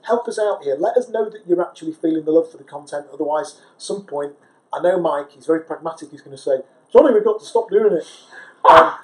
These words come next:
so do, do do that for <laughs> us. Do do that for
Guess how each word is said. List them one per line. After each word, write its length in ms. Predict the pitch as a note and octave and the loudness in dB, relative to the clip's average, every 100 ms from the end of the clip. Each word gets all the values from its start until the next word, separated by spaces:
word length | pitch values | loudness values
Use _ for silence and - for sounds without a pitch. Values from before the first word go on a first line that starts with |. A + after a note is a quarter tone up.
| _ - | _ -16
so 440 | - F#3 F3+ - - _ - | 4 6 6 4 -6 _ 2
do, 380 | D#4+ C4+ B3 - - | 6 8 6 0 -2
do 200 | B3+ C4 | 0 2
do 180 | B3 A3+ | 2 6
that 260 | F#3+ D3 - | 6 6 4
for 220 | D#3+ - G#4 | 2 4 4
<laughs> 80 | F#4+ | 4
us. 120 | - - - - | 2 -2 -4 -2
Do 200 | C4 A#3+ | 2 2
do 220 | - - | 4 2
that 300 | - - - | 2 0 0
for 160 | E3 | 0